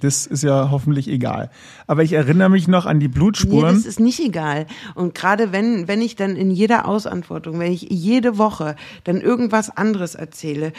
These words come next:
Speaker 2: zu jeder neuen Aktenseite, die
Speaker 1: Dann stimmt halt
Speaker 2: dazugekommen
Speaker 1: irgendwann
Speaker 2: ist,
Speaker 1: was nicht.
Speaker 2: das,
Speaker 1: Ja, klar.
Speaker 2: das, das, das, das ist ein Blödsinn und das muss man eigentlich unterbinden. Ähm, also
Speaker 1: Als Verteidiger meinst du jetzt?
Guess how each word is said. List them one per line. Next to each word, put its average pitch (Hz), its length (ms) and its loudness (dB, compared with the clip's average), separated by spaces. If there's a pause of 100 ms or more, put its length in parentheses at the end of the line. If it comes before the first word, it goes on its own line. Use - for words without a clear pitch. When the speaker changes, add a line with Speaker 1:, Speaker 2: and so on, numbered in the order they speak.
(160)
Speaker 2:
zu 196 100 -2
jeder 233 340 2
neuen 220 380 2
Aktenseite, 165 720 -10
die 180 140 -10
Speaker 1:
Dann - 100 -2
stimmt 180 320 2
halt 135 140 2
Speaker 2:
dazugekommen 127 280 4
Speaker 1:
irgendwann 120 160 4
Speaker 2:
ist, 117 80 2
Speaker 1:
was 113 160 -2
nicht. 110 260 -2
Speaker 2:
das, - 100 2
Speaker 1:
Ja, 127 120 0
klar. 147 220 -4
Speaker 2:
das, 196 200 -2 (540)
das, 208 320 -4
das, - 300 -8 (100)
das 190 160 -4
ist 214 160 -4
ein 208 140 2
Blödsinn 185 640 0
und 170 120 -6
das 175 140 -8
muss 208 160 0
man 214 140 -2
eigentlich 226 500 0 (920)
unterbinden. 247 1120 0 (340)
Ähm, 202 500 -2
also 196 300 -4 (560)
Speaker 1:
Als 139 160 -2
Verteidiger 123 400 -2
meinst 120 220 -4
du - 20 -8
jetzt? 127 160 -14